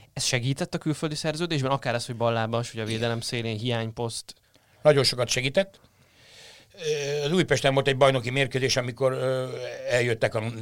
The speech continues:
Speaker 2: németek a Energia Cottbusztól, és egy játékost kinéztek maguknak.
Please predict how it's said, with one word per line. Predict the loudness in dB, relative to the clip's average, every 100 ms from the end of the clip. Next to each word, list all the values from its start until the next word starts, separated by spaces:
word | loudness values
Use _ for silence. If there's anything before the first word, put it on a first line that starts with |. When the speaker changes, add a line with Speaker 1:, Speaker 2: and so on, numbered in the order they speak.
| -12
Speaker 2:
németek | -8 -4 -2 0 0 -2 -4 _ _ _ _ _ _ _ -20 -20
a | 0 2 4
Energia | 2 2 0
Cottbusztól, | 4 4 4 0 4 2
és | 2
egy | 2
játékost | 2 2 0 -2
kinéztek | -2 0 -2 0 -2
maguknak. | -2 -4 -2 -2 -4